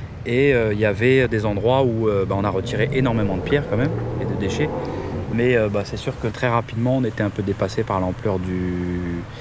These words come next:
du travail qu'il y avait à faire ici, puisque c'était une friche, euh, c'était absolument pas un jardin. Et donc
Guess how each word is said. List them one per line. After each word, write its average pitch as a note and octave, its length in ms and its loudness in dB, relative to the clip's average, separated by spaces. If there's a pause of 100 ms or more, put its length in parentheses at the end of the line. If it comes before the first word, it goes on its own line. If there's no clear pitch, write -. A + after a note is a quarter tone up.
(400)
du G2 80 -4
travail A2 380 0
qu'il - 100 -6
y - 20 4
avait G2 160 2
à F#2 60 0
faire F#2 200 -4
ici, F2+ 200 -6
puisque - 240 -6
c'était F#2 220 -2
une F2 100 0
friche, - 340 -4
euh, F#2 140 2
c'était - 180 -6
absolument G2 420 -2
pas G2 120 0
un F#2+ 100 2
jardin. F#2+ 380 2
Et G#2 80 0
donc G2+ 100 0